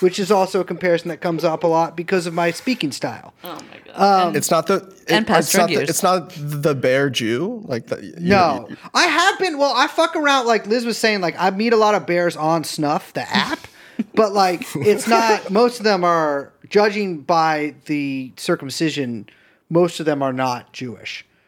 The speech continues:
Speaker 1: Um,
Speaker 3: Mm.
Speaker 1: we should wrap this up,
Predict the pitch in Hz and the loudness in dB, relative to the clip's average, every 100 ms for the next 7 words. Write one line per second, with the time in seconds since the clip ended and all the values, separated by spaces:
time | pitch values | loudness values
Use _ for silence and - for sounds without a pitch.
0 | _ _ - 143 131 117 101 92 123 131 | _ _ -8 -2 -2 -2 -8 -14 -16 -14
1 | 127 _ _ _ _ _ - _ _ 277 | -18 _ _ _ _ _ -20 _ _ 2
2 | 339 294 233 196 - 202 - - 185 190 | 4 4 4 0 2 0 0 -2 4 4
3 | 160 | 4